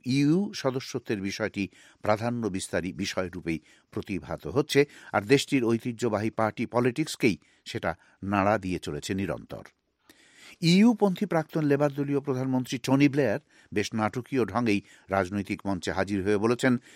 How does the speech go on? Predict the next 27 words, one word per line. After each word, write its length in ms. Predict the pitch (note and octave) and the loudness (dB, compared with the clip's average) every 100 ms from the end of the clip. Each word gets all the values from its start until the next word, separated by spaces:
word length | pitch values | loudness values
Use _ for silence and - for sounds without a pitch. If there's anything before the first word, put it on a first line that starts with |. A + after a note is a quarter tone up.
| - - | -20 -4
ইউরোপ 340 | G#2 B2 B2+ - | 4 6 6 2
থেকে 240 | C3 A#2+ | -2 0
গাঁটছড়া 500 | G2 G#2+ - A#2 A2 | 0 -2 -2 0 0
খুলতে 320 | - A#2+ A2 | 0 -4 -4
পুরোদমে 480 | - A2+ G#2+ A2 A#2+ | -2 0 2 2 4
আগ্রহী 440 | G#2+ A2 G#2+ G#2+ G#2+ - _ | 2 2 0 0 -2 -6 _
কট্টর 360 | - G2 - A2 | 0 0 2 0
দক্ষিণপন্থী 720 | F#2+ C3 - A#2+ A2 G#2+ A2+ | 2 -2 0 -2 -2 -4 -2
রক্ষণশীলেরা 720 | G#2+ - A#2 - A2+ G#2+ A2 - - - | -2 -2 -6 -4 0 4 2 2 -20 -8
যাতে 220 | G2+ A2 | -4 -2
নির্বাচিত 580 | F#2 G2 E2+ G#2 A#2+ G#2+ | 0 0 2 0 0 -4
হতে 280 | F#2+ G#2+ F2+ | -2 -2 -2
না 140 | F2+ | 0
পারেন, 320 | G2 A#2 C3 G2+ - - | 4 6 6 4 -10 -14
সে 140 | - C#3+ | 4 6
লক্ষ্যে 280 | D3+ - D3+ | 6 4 2
জুনের 280 | B2+ D3 | 4 2
সাধারণ 440 | D#3 - C#3 C#3 C#3+ | 2 -2 -4 -2 -2
নির্বাচনে 480 | C3+ B2+ B2+ D3+ F3 | -2 -2 -4 -4 -6
পার্টির 400 | B2+ A2 B2+ A2+ - - | -4 0 0 -2 -14 -10
ভক্ত 300 | G2+ G#2+ - | -2 -2 -2
অনুসারীরা 640 | A2+ G#2+ A2 A2+ A2+ A2 G#2+ - _ _ | -2 -2 -4 -2 -2 2 2 0 _ _
কৌশলগত 640 | - F#3 - G#3 F#3+ F3+ F3 | 6 6 6 0 2 0 0
ভোটিংয়ের 520 | A#2+ C#3 C#3+ C3+ B2+ | 0 -2 0 0 0
অনুসারী 460 | A#2+ B2 - A2+ | -2 -4 -4 -2
হলে 260 | A2 C#3 A#2 - - - | 2 6 4 4 -20 -8
সেটা 280 | C3+ B2 | -2 -2